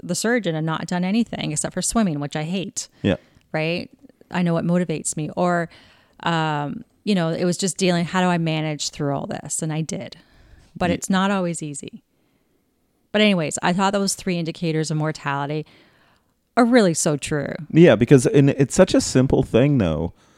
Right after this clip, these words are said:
Speaker 2: is that if we know those indicators, right? Like grip, uh, uh, obviously, say in the case of, you know, looking after yourself, if you can't, we're monkeys, right? So if you can't grab things, you know, and use your opposable thumbs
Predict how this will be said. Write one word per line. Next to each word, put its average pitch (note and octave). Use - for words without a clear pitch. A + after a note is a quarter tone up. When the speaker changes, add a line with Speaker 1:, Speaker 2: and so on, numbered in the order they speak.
Speaker 2:
is A#2
that A2+
if C3
we A2+
know C#3+
those A2+
indicators, -
right? F2
Like A#2
grip, C#3
uh, C3
uh, C3+
obviously, B2+
say F#2+
in F#2+
the F2+
case F2
of, F2
you A#2
know, F2
looking G2+
after G#2
yourself, F#2
if F2+
you G2+
can't, B2+
we're A#2+
monkeys, -
right? G#2
So C3
if G2
you C3+
can't C3
grab G#2+
things, C3
you B2
know, G#2+
and G#2+
use A#2
your A#2+
opposable A2+
thumbs C3